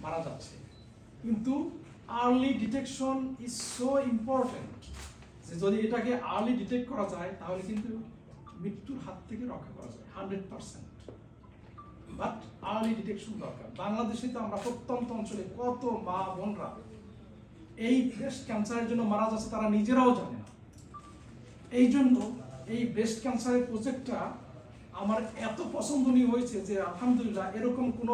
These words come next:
প্রজেক্ট বাংলাদেশে আর দ্বিতীয়টা নাই। এই জন্য এই ব্রেস্ট ক্যান্সার প্রজেক্টটাকে আমরা সামনে নিব। প্রথমেই আমরা চালিয়ে যাচ্ছি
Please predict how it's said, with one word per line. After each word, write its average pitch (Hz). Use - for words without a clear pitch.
প্রজেক্ট 220
বাংলাদেশে 202
আর 196
দ্বিতীয়টা 196
নাই। -
এই 214
জন্য 254
এই 190
ব্রেস্ট 208
ক্যান্সার -
প্রজেক্টটাকে 202
আমরা 180
সামনে 185
নিব। 214
প্রথমেই 262
আমরা 208
চালিয়ে 202
যাচ্ছি 196